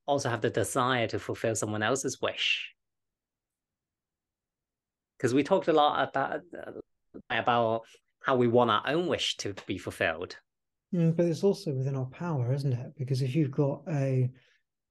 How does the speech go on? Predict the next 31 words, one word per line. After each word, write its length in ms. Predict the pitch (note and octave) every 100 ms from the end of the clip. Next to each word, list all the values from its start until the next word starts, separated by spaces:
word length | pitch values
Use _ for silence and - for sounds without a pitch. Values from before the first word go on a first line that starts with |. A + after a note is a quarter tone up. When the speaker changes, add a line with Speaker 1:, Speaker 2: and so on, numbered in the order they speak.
| -
Speaker 2:
a 60 | C#3+
young 320 | D3 C#3 B2+
person, 640 | D3 D#3+ D3+ - D3+ A2 -
their 200 | C#3 C3
wishes 580 | D3+ - - B2+ B2+
are, 340 | D3 C#3+ C3+ G3
are 80 | E3
kind 280 | C3 D#3+ C#3
of 100 | B2+
within 400 | C3+ C3+ C#3+ C3+
a 60 | C3
complete, 400 | C#3 C3 D#3 G#3
complete 420 | E3 - C#3+ - -
framework. 600 | D3+ C#3 A#2+ B2+ - - _ _ _ _ _ _ _ _ _ _ _ -
You 120 | C#3+
know, 180 | B2+ B2+
there's 260 | C#3 C3+
in 200 | - C#3+
a 60 | C3
framework 540 | - D3+ C#3 B2+ B2
of 60 | B2+
their 100 | C3
knowledge, 560 | C3+ C3+ A#2+ - - _ _ _ _ _ _ _ _ -
and 180 | C#3+ C3
you're 140 | D3
able 240 | C#3+ C3 B2+
to 140 | B2+
fulfill 380 | - A#2+ D#3 C#3
that 220 | C#3+ -
framework. 560 | E3 G3+ - - - -
So, 420 | D3 C3+ C3+